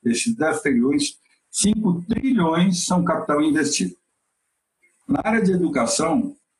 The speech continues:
dos seis trilhões, eu tenho cento e cinquenta milhões investidos. Então, procurem, é, o lugar onde o capital vai. E o capital tá indo pra China,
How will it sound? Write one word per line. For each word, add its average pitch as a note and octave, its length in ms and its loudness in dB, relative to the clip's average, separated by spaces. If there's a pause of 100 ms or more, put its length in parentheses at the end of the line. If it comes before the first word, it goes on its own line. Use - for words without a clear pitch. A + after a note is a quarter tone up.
(160)
dos C#3 260 2
seis G3 500 2
trilhões, G3+ 960 2 (120)
eu C3 140 0
tenho D#3 220 2
cento F#3 560 2
e D#3+ 100 2
cinquenta D3 800 0 (240)
milhões C3 680 2
investidos. - 920 -4 (560)
Então, - 360 0
procurem, F#3+ 720 2 (400)
é, A2 260 2
o - 140 0
lugar E3 520 2
onde D#3 120 2
o - 40 -4
capital F3+ 400 0
vai. D#3+ 300 0 (340)
E A#2+ 80 0
o A#2 60 2
capital C3+ 380 0
tá D#3 120 2
indo C#3+ 180 2
pra C#3+ 140 0
China, F#3+ 440 2